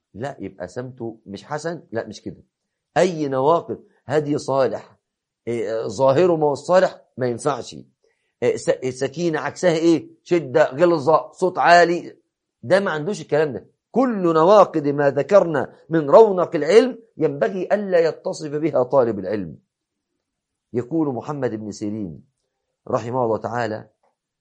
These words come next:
"كانوا يتعلمون الهدي كما يتعلمون العلم." يعني كان زمان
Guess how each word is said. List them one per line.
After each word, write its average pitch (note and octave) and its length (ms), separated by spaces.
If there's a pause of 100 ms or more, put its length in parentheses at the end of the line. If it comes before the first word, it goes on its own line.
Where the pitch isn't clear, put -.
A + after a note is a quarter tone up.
(160)
"كانوا C#3+ 500
يتعلمون A2+ 840
الهدي B2+ 840 (760)
كما D3+ 360
يتعلمون A#2+ 880
العلم." A2+ 800 (1300)
يعني G2+ 540 (140)
كان G2 160
زمان A2 260